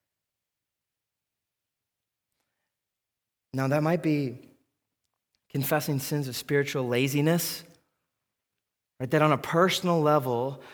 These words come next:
we have not pursued Jesus to the extent that he's pursued us. We have not positioned ourselves in a way to make ourselves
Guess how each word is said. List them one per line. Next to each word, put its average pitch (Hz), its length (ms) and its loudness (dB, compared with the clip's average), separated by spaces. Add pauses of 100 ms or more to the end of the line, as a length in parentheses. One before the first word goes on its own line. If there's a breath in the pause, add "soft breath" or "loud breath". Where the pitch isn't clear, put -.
(160 loud breath)
we 147 140 0
have 165 440 4
not 156 260 2
pursued 143 460 -2
Jesus 123 580 -2
to 135 100 -10
the 131 80 -2
extent 135 340 -4
that 127 80 -4
he's 127 180 -4
pursued 123 340 -6
us. 98 280 -6 (300 loud breath)
We 151 100 4
have 170 340 6
not 165 220 4
positioned 160 720 0
ourselves 131 500 0 (320 loud breath)
in 156 120 4
a 156 60 4
way 160 280 4
to 160 120 -2
make 151 240 2
ourselves 139 520 0